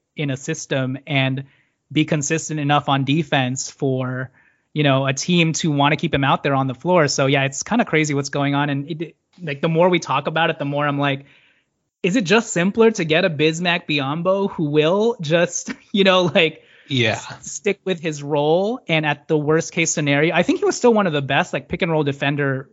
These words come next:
Speaker 1: bigs last year, you know, which is kinda crazy to think about. Like, you know what he's gonna give you. He's not gonna give you much offensively or, or whatnot, but in terms of keeping the peace in the locker room and, uh, being a break glass in case of emergency type big, I wouldn't mind.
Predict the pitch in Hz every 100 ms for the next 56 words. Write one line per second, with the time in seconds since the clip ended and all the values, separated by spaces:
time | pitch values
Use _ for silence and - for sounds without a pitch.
0 | - 135 160 131 123 - 139 147 - -
1 | 120 151 _ 147 139 139 - 147 131 147
2 | 143 135 131 156 139 127 127 - - 156
3 | - 175 180 214 208 170 156 147 143 139
4 | 131 131 139 156 175 151 139 127 135 135
5 | 131 - 139 139 135 127 123 123 139 135
6 | 156 156 127 127 - 131 131 _ _ _
7 | _ _ _ _ _ - - 160 156 185
8 | 160 139 185 180 156 139 151 151 131 127
9 | 135 147 151 151 151 151 131 135 139 _
10 | - _ - 156 160 156 127 143 147 147
11 | 143 143 147 139 135 135 135 135 135 135
12 | 131 139 - 120 120 180 170 135 - -
13 | - _ _ 151 156 170 190 151 143 139
14 | 156 156 139